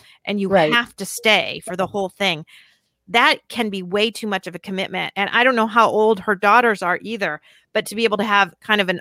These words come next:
Speaker 1: open,
Speaker 2: Uh-huh.
Speaker 1: honest conversation that I can't handle all of this right now. It's just impossible for me to do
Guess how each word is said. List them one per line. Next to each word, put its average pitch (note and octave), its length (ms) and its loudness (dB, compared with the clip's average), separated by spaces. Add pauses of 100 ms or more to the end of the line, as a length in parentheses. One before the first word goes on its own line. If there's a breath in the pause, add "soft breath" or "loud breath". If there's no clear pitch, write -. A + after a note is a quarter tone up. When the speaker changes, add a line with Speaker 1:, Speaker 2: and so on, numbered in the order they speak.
Speaker 1:
open, G3+ 360 0
Speaker 2:
Uh-huh. G3 120 0
Speaker 1:
honest G#3 320 -2
conversation G3 640 0
that E3+ 140 0 (400 loud breath)
I A#3 180 4
can't A#3 500 -2
handle A3 540 0
all D#3+ 180 0
of C#3+ 140 -12
this - 240 -12
right - 140 -14
now. E3 100 -16 (480 soft breath)
It's G#3+ 140 -2
just C#4 240 -2
impossible G#3 800 -4
for - 160 -10
me F#3+ 200 -4
to - 140 -12
do F#3 320 -2